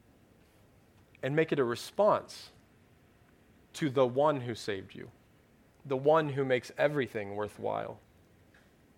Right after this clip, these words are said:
Christian diligence is not primarily to make your life better. Working hard will make your life better. I think that's the proverbial norm seen here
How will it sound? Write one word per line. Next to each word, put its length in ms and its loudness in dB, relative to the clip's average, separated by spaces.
Christian 320 -2
diligence 460 4
is 100 -8
not 300 2
primarily 480 2
to 80 0
make 240 -2
your 100 2
life 320 2
better. 380 2
Working 400 4
hard 320 6
will 160 8
make 200 2
your 120 4
life 260 4
better. 320 0
I 120 -4
think 160 4
that's 200 2
the 120 0
proverbial 640 0
norm 400 2
seen 280 -6
here 300 -2